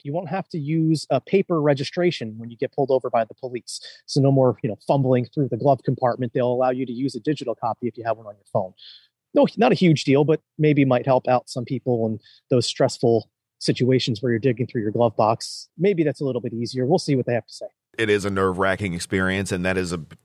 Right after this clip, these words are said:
Speaker 2: big change coming to New Jersey. Mike, how can people check out the work you're doing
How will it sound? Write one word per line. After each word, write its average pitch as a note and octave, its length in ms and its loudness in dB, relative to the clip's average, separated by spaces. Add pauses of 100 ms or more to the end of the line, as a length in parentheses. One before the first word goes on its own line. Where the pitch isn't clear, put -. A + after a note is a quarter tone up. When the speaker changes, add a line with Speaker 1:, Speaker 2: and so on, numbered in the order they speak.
Speaker 2:
big G2 200 0
change F#2+ 320 0
coming F#2+ 220 0
to F#2+ 60 -2
New F#2 120 -4
Jersey. F#2 400 0
Mike, A2 320 0 (320)
how B2 160 -2
can C#3+ 120 -6
people C3 220 0
check A#2 300 0
out G#2 160 0
the F#2 60 -4
work F#2 260 -2
you're F#2+ 80 -2
doing E2+ 420 0